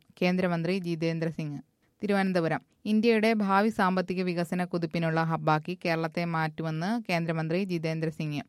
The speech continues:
തിരുവനന്തപുരം പാപ്പനംകോടുള്ള സി എസ് ഐ ആർ National Institute for Interdisciplinary Science and Technology സുവർണ ജൂബിലി സമാപന സമ്മേളനം ഉദ്ഘാടനം ചെയ്യുകയായിരുന്നു അദ്ദേഹം. സെന്ററിനോട് ചേർന്ന് സംസ്ഥാന സർക്കാർ കൈമാറിയ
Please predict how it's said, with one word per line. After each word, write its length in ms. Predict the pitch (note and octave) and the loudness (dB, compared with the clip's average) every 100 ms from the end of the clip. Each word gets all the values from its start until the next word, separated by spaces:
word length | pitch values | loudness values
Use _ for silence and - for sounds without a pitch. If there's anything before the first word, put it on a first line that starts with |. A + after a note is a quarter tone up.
| _ _ | _ _
തിരുവനന്തപുരം 560 | G#3+ G#3+ G#3+ G#3 G#3 G#3 | 2 4 6 6 4 6
പാപ്പനംകോടുള്ള 680 | F#3+ F3+ G3 G3 F#3 E3+ F3+ | 6 6 2 4 2 2 0
സി 180 | F#3 G3 | 0 -2
എസ് 220 | F#3 F3+ | 0 0
ഐ 100 | F#3 F3+ | 0 4
ആർ 160 | F#3 F#3+ | 4 4
National 400 | F3 E3+ - F#3+ | 2 2 0 2
Institute 480 | F3+ E3+ - F3 E3+ | 0 -2 -2 -2 -2
for 220 | - F3+ F3 | 0 2 2
Interdisciplinary 960 | - F3 F3 F3 E3+ E3+ F3 E3+ E3+ | 0 2 2 0 -2 -2 -2 0 -2
Science 420 | E3+ E3+ D#3+ E3 D#3 | -2 -4 -4 -4 -4
and 180 | F3 | -2
Technology 640 | E3 D#3 D#3+ D#3+ D#3 D#3+ G3+ A3 - _ - | -2 -2 -2 -2 -2 -2 -4 -6 -14 _ -2
സുവർണ 340 | - G3+ G3+ G#3+ | 6 8 10 8
ജൂബിലി 380 | G#3 F#3+ F#3 F#3+ | 8 8 8 6
സമാപന 480 | F3+ F3 E3+ E3+ F3 | 4 4 6 6 4
സമ്മേളനം 460 | F3 E3+ E3 E3 F3 | 4 4 4 2 2
ഉദ്ഘാടനം 500 | - - F3 E3 E3+ | 0 2 2 4 2
ചെയ്യുകയായിരുന്നു 640 | E3+ D#3+ D#3 D#3+ D#3 D#3 F3 | 2 2 2 4 4 4 2
അദ്ദേഹം. 380 | F#3 D#3 D#3 - - - - _ - | 4 4 2 0 -8 -20 -20 _ 4
സെന്ററിനോട് 540 | G3+ F#3+ F#3+ F#3+ F#3 | 6 8 6 6 6
ചേർന്ന് 380 | F3+ E3+ D#3+ E3+ A3 | 6 4 6 4 2
സംസ്ഥാന 460 | - F3 F3 F3+ F#3 | 2 0 2 4 4
സർക്കാർ 380 | F#3 F3 F3 E3+ | 4 4 4 4
കൈമാറിയ 560 | E3 D#3+ D#3+ D#3 D#3 | 4 4 4 4 4